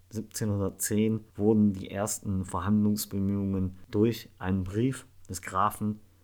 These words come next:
Alexander, auf Ungarisch Sándor, Károly, der auf Seiten der Kuruzen stand, eingeleitet. Diese Person ist von besonderer Bedeutung für den weiteren Verlauf dieser Episode, weil sie eine sehr, sehr wichtige Rolle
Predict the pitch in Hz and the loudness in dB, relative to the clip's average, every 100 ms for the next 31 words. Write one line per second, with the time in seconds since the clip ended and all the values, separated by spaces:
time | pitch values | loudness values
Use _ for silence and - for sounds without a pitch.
0 | - 95 85 - 95 104 110 120 120 - | -14 -6 -6 -2 0 2 2 -2 -6 -14
1 | - - 98 92 87 80 - 90 104 107 | -12 -6 -4 -4 -4 -4 -2 2 2 2
2 | 117 120 - - - - 92 95 101 107 | 0 -4 -10 -20 -20 -10 -2 0 2 2
3 | 120 127 - 92 90 90 - 98 107 104 | 2 -2 -10 -6 -4 -2 0 0 -2 -4
4 | 92 - 90 101 107 117 - 101 104 - | -6 -6 -6 -6 -4 -6 -4 -4 -4 -6
5 | - 95 104 98 87 85 82 87 - _ | -12 -4 0 0 0 -2 -6 -12 -16 _
6 | 127 147 147 123 101 107 127 131 131 - | 0 2 2 2 2 4 4 4 0 -4
7 | 117 120 - - - 101 95 98 98 117 | -2 -2 -4 -10 -8 -4 -2 0 2 2
8 | 104 98 98 95 90 92 107 107 98 92 | 2 0 -2 -2 -4 0 0 0 -4 -6
9 | - - 95 87 90 104 95 95 85 87 | -8 -4 -2 0 0 -2 -4 -4 -4 -2
10 | 90 98 101 90 80 - 90 85 95 90 | -2 -2 -6 -10 -10 -10 -8 -6 -6 -6
11 | 85 78 85 87 92 92 90 92 117 107 | -8 -8 -4 -2 0 -2 -2 0 0 2
12 | 101 104 104 101 92 85 95 101 | 0 -2 -6 -10 -6 -4 -2 -4